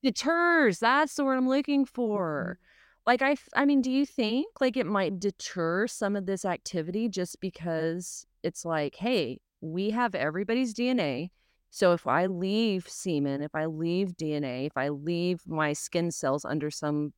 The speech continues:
Speaker 1: person's fingernails, they're going to find me quickly."
Speaker 2: Yeah. I mean, I think it would
Speaker 1: Theoretically.
Speaker 2: deter. Yeah.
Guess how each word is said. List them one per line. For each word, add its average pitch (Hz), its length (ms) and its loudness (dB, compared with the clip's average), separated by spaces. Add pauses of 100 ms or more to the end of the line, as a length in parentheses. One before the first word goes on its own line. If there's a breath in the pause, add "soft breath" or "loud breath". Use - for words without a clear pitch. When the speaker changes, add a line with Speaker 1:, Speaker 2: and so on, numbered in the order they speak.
(120)
Speaker 1:
person's 156 480 -4
fingernails, 165 800 -4 (520)
they're 190 260 4
going 440 240 2
to 349 60 2
find 202 280 4
me 165 100 -2
quickly." - 720 -4 (840)
Speaker 2:
Yeah. 262 140 -2 (300)
I - 40 -2
mean, 202 140 2
I 185 80 2
think 185 200 0
it 262 140 8
would 208 120 4
Speaker 1:
Theoretically. 170 180 2
Speaker 2:
deter. 156 500 2 (420 soft breath)
Yeah. 220 340 0